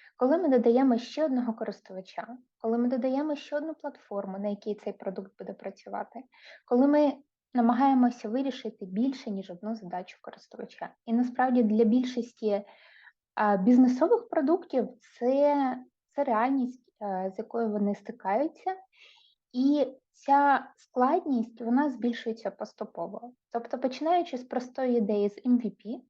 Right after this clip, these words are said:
продукт росте, розвивається, стає більш складним і більш заплутаним.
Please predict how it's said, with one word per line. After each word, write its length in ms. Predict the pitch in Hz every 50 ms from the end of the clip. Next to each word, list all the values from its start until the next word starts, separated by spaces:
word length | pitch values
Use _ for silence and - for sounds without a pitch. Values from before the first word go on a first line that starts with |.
| _ _ _ _ _ - _ _ _ _ _ _ _ -
продукт 500 | 247 247 220 254 339 381 - - - _ _ _ _ _ _ _ _ _ _ _ _ _ _ _ -
росте, 600 | - 240 254 254 - - - - 196 202 247 330 - _ _ _ _ _ _ _ _ -
розвивається, 920 | 226 226 226 220 214 220 202 196 190 185 190 208 233 240 240 - - 320 339 - _ _
стає 480 | - _ - 233 226 226 233 240 240
більш 240 | 202 196 220 208 214
складним 600 | - - _ - 196 190 196 233 285 330 359 - -
і 60 | 220
більш 360 | 185 196 226 233 233 - - -
заплутаним. 640 | - - - - - - _ - 220 220 214 208